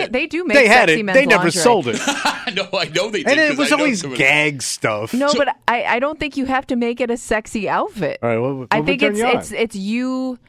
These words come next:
Speaker 2: I think, especially in this case, like, I don't, I think she wants, like, a real looking Santa, not
Speaker 3: All
Speaker 2: a
Speaker 3: right.
Speaker 2: sexy Santa
Speaker 3: All right.
Speaker 2: necessarily.
Speaker 1: And, like,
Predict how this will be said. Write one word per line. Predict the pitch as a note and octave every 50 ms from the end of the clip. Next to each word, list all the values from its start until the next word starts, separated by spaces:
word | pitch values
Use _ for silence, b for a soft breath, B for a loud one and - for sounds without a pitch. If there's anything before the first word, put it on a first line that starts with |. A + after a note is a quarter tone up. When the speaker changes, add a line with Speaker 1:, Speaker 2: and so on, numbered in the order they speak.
| b b b
Speaker 2:
I | G#3+ A3+
think, | B3+ D#4 D#4 C4+ -
especially | A#3 - - B3+ C4+ - - C#4 B3
in | A#3 A3
this | B3 E4 F4+ -
case, | - C#4+ G#3 F#3+ F3+ F#3 - G3
like, | F3+ - -
I | - F#3 G3+
don't, | A3 G#3 - _ _ -
I | F3+ F#3+
think | B3 A#3+ A#3+
she | - - D#4
wants, | F#3+ G3 A3 A#3 A#3 -
like, | B3 A3 A3+
a | G3+
real | F#3+ F3+ F#3+ G#3 A3 A3 G#3+ G#3+
looking | A3 C#4 - C4+ G#3 G#3
Santa, | - - - - A#3+ C4+ C#4+ B3+ F#3 D3+ D3+ E3 -
not | - F3+ F#3 C3 -
Speaker 3:
All | - C3
Speaker 2:
a | B2+
Speaker 3:
right. | C3+
Speaker 2:
sexy | F3 A3 A#3+ - - G3+ F3+
Santa | F3 - E3 D3+ D3+ D3+ D3+
Speaker 3:
All | C3
right. | C3+ D3+ D#3
Speaker 2:
necessarily. | - E3 D#3+ - E3 D3 C3+ B2 B2+ A#2+ A#2 A#2 - C4 _ _ _ - A#3 B B B B B B B B B B _ -
Speaker 1:
And, | D#3 F3+ F3+
like, | F#3+ G3 F#3